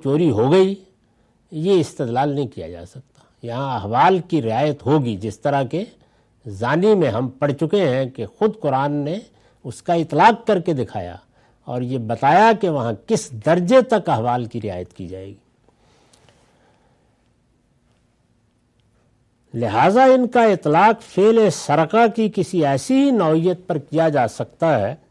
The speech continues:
جس کے ارتکاب کو چوری اور جس کے مرتکب کو چور قرار دیا جا سکے۔ چنانچہ اگر کوئی بچہ اپنے باپ یا کوئی عورت اپنے شوہر کی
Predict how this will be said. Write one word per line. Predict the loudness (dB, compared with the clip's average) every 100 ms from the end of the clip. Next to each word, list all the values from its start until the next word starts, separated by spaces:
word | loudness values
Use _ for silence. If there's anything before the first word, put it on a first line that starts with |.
| _ _ _ _ _ -6
جس | -4 -4
کے | -2 0
ارتکاب | 0 -2 -4 2 2 2 -2
کو | -2 -2 -2
چوری | 0 2 4
اور | 4 2
جس | -2 -6
کے | -2 -2
مرتکب | 0 -2 -2 -2 -2 -2
کو | -2 -4
چور | -4 -2 4 4 2
قرار | 2 2 2
دیا | 0 0
جا | 0 0
سکے۔ | -2 -8 -10 -14 -14 _ _ _ _ _ _ _ -6
چنانچہ | 0 0 2 2
اگر | 4 2 0
کوئی | 0 0
بچہ | 0 -2 2 6 6
اپنے | 6 0 0 0
باپ | 4 6 6 2
یا | -4 -2
کوئی | -2 0
عورت | 2 4 2 0
اپنے | -4 -2 -4
شوہر | -2 2 4 4
کی | 2